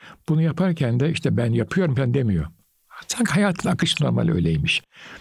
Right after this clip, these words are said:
Ben öyle söyledim bizim çok yakınımız bir hanımefendiye. "Biz," dedim, "dini evde öğrendik. Ya, hayatın içinde öğrendik." Onlar da bazı problemler olmuş da genç asistan arkadaşlar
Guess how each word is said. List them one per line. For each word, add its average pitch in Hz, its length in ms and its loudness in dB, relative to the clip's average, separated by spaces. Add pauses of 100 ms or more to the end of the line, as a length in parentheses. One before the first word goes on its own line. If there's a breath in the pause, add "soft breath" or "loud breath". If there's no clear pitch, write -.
(120)
Ben 135 200 2
öyle 160 220 2
söyledim 95 480 2
bizim 98 300 2 (400 loud breath)
çok 104 220 0
yakınımız 98 440 0
bir 98 80 2
hanımefendiye. 92 720 2
"Biz," 120 220 0
dedim, 104 300 0 (380 loud breath)
"dini 117 240 2
evde 160 260 2
öğrendik. 95 440 0
Ya, 110 200 0
hayatın 131 340 0
içinde 165 300 2
öğrendik." 85 600 0
Onlar 143 520 0
da 135 180 0
bazı 113 240 0
problemler 107 560 0
olmuş 165 400 0
da 104 160 2
genç - 360 0
asistan 101 360 0
arkadaşlar 101 680 0